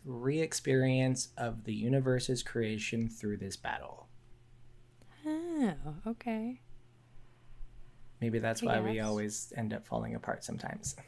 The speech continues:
Speaker 2: Yeah, I was going to say, well, then that explains why we have such, like, sorrow on top of all the happy things. Like,
Speaker 1: Yeah.
Speaker 2: where there is creation, there is destruction.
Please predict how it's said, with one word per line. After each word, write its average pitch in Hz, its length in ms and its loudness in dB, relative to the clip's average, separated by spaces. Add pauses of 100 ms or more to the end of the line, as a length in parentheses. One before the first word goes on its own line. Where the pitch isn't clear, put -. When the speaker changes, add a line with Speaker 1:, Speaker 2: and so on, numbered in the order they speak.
(800)
Speaker 2:
Yeah, 359 200 8
I 226 80 10
was 214 160 4
going 277 200 10
to 254 60 8
say, 226 400 4
well, 226 320 4
then 202 340 6
that 202 220 4
explains 196 540 4
why 180 140 4
we 175 120 2
have 165 280 -2
such, - 720 0 (480)
like, 180 340 -2
sorrow 226 640 10
on 190 260 -2
top - 340 2
of 180 380 -2
all 165 200 8
the 160 140 2
happy - 400 0
things. - 420 -6
Like, - 100 4
Speaker 1:
Yeah. 110 140 6
Speaker 2:
where 156 180 2
there 151 200 2
is 151 160 2
creation, - 520 0
there 90 180 -2
is - 120 -2
destruction. - 720 -2